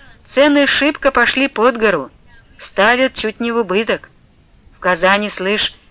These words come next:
чересчур много намололи. Там, брат, паровые мельницы заводить теперь стали.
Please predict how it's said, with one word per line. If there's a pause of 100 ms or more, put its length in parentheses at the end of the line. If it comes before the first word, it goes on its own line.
(100)
чересчур
много
намололи. (640)
Там,
брат, (220)
паровые
мельницы
заводить
теперь
стали.